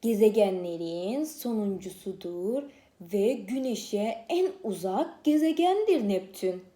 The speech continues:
Kocaman bir buz devidir. Ayın yüzeyi çukurlu ve deliklidir. Evet çocuklar, ayı biz geceleri görürüz.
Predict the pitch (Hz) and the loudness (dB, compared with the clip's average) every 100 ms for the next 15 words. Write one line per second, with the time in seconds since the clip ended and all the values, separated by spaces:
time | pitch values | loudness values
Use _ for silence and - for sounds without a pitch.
0 | _ 247 240 220 180 175 175 175 170 170 | _ -4 0 0 -2 -6 -10 -10 -12 -10
1 | 175 202 285 285 - - - 262 311 208 | -8 -4 -4 -6 -16 -18 -6 0 0 0
2 | 190 190 190 170 190 208 208 - - - | 2 2 2 -8 -8 -6 -8 -12 -20 -20
3 | - - _ _ 202 202 214 220 254 208 | -20 -20 _ _ 0 2 2 -2 -4 -4
4 | 190 240 247 285 - 254 208 175 175 220 | -4 -4 -6 -6 -4 0 0 0 -2 0
5 | 392 427 - 247 302 349 370 349 392 370 | 0 -2 -4 0 4 4 4 2 4 2
6 | 339 214 190 - - _ _ _ _ _ | 4 0 -2 -6 -20 _ _ _ _ _
7 | _ _ _ 262 320 381 - 254 202 - | _ _ _ -2 0 0 0 -2 -2 -4
8 | 190 180 175 - _ - 208 202 220 196 | -6 -6 -10 -16 _ -2 2 4 2 2
9 | 254 427 - - - 202 285 370 440 427 | 0 0 -4 -18 -4 2 8 10 12 10
10 | 415 311 214 190 185 180 | 10 6 4 2 2 0